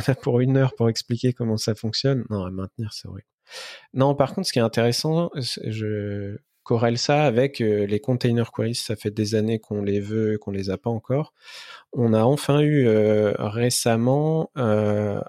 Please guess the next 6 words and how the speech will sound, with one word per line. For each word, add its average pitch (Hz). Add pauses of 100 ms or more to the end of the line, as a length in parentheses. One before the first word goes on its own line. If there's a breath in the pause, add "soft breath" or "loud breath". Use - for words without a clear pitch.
(120)
un 120
peu 139
de, 110 (560)
de 104 (320 soft breath)
changement 127
là-dessus. 120